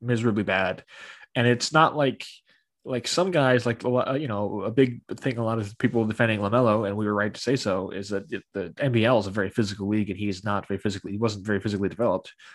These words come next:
So some of his, like, he was getting pushed around a little. And, like, y-, if Jalen Green had struggled, you could make that argument. But, like, Kuminga was still physically dominant. He just wasn't good.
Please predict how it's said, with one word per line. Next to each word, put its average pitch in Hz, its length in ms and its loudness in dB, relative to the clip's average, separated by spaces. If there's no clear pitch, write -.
So 131 100 4
some 147 200 6
of 127 100 8
his, 113 200 6
like, 107 160 -2
he 139 80 8
was 120 120 4
getting 113 220 2
pushed 110 240 -4
around 117 240 -6
a 98 40 -6
little. 90 360 -6
And, 123 120 2
like, 110 300 2
y-, 135 300 -14
if 135 160 2
Jalen 185 400 10
Green 143 240 0
had 113 120 4
struggled, 98 440 0
you 104 80 0
could 104 180 -4
make 101 220 -2
that 98 220 -4
argument. 92 420 -6
But, 92 100 -8
like, 101 140 -8
Kuminga 127 440 4
was - 120 -4
still 151 200 2
physically - 380 0
dominant. 92 420 -4
He 113 120 -6
just 107 260 -4
wasn't 95 280 -6
good. 104 280 -2